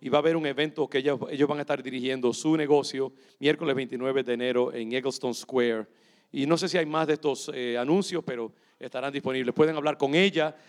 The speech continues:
al final del servicio. Pues bien, Richard, we welcome you.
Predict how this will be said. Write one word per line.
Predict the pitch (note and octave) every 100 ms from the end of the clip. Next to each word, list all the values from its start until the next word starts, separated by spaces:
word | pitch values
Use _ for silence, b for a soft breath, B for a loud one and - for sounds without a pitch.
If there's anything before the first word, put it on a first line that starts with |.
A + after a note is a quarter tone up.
| b
al | C3+
final | B2 C3 C3 C#3 C3
del | B2 B2
servicio. | B2+ A#2+ C3 - A#2 - B B -
Pues | D#3+
bien, | G3+ A3 F#3
Richard, | G#3 G#3 F#3
we | F3 F#3+
welcome | E3 F#3 F3+ E3+ C#3+
you. | A#2+ G#2